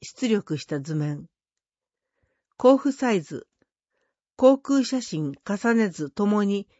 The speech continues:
エー三サイズ。手数料。カラーで一枚六百円。なお、地盤図を含め、資産税課にて交付する図面類は、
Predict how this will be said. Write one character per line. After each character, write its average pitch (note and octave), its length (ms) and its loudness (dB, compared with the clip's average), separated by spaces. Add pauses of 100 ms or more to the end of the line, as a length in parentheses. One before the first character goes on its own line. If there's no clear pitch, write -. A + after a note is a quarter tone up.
(120)
エ G#3 140 4
ー - 20 2
三 B3+ 320 -4
サ A3+ 180 -4
イ F3+ 100 0
ズ。 - 220 -16 (1120)
手 G#3+ 140 4
数 C#4+ 280 0
料。 D3+ 380 -2 (580)
カ C#4 180 0
ラ G#3+ 200 2
ー D3+ 40 -2
で D#3 160 0
一 G3+ 280 -4
枚 F#3 220 2
六 F3 260 -2
百 G#3 360 0
円。 C3+ 240 -4 (680)
な G3 240 0
お、 - 140 -8 (400)
地 A3+ 100 -4
盤 B3+ 280 4
図 E3+ 160 -2
を D#3+ 100 2
含 D#3 340 -8
め、 D#3 220 -6 (320)
資 G#3 180 -4
産 C4 300 2
税 B3 200 4
課 A#3 180 -2
に A3+ 180 2
て D#3 280 -6
交 G#3+ 200 4
付 A3 120 2
す G3 160 -4
る F#3 120 0
図 F3+ 160 -4
面 G#3 260 2
類 C#3+ 220 -4
は、 C#3+ 200 -10